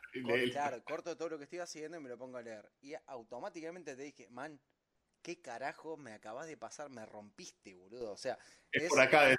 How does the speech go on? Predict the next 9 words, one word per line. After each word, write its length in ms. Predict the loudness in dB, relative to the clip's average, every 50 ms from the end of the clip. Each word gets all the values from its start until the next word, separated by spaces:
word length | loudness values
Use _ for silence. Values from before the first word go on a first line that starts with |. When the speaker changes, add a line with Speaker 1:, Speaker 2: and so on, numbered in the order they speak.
| 8
Speaker 1:
tres", 200 | 8 8 8 6 2
dijiste. 380 | -2 -2 -2 -4 -2 -2 -2
Speaker 2:
está 300 | -2 -2 -2 -2 -4 -4 -4 _
tan 320 | -2 0 0 0 0 -4 -6
bien 260 | -6 -6 -6 -6 -8
escrito, 640 | -10 -12 -14 -20 -20 -20 -20 -20 -20 -20 -20 -20 _ _ _ _ _ _ _ _ _ _ _ -8
es, 280 | -8 -8 -8 -8 -12 -14
está 280 | -18 -14 -8 -8 -6 -4
tan 360 | -2 -2 -2 -4 -6 -10 -14